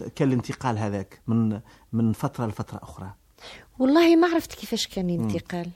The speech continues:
Speaker 2: ما نخبيش عليك.
Speaker 1: مم.
Speaker 2: كان انتقال، انتقال وحده يعني.
Speaker 1: مم.
Speaker 2: ما كنتش نعرف في روحي. أنا ن-،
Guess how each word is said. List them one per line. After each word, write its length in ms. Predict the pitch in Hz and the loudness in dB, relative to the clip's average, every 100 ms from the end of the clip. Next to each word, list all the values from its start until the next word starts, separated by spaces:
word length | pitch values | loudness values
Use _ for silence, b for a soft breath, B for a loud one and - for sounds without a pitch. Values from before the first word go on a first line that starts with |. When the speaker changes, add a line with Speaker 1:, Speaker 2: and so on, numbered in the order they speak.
| _ _ _ - | _ _ _ -8
Speaker 2:
ما 60 | 254 | -6
نخبيش 420 | - 247 294 - | -6 -4 -2 -2
عليك. 220 | 185 190 - | -6 -8 0
Speaker 1:
مم. 80 | 320 | 6
Speaker 2:
كان 120 | 339 | 8
انتقال، 520 | 339 - 294 - 370 | 6 4 -2 2 4
انتقال 480 | 311 302 - 349 320 | 2 0 -2 0 2
وحده 340 | 392 - - | 0 -2 -6
يعني. 340 | 175 180 175 104 | -4 -4 -2 -2
Speaker 1:
مم. 120 | 101 113 B B B B - | -4 -8 B B B B -2
Speaker 2:
ما 60 | |
كنتش 340 | 302 392 392 359 | 2 2 2 2
نعرف 240 | 359 359 | 0 -2
في 200 | - 330 | 0 2
روحي. 260 | 320 294 254 | 2 2 2
أنا 340 | 262 302 285 | 4 4 4
ن-، 140 | 269 | 2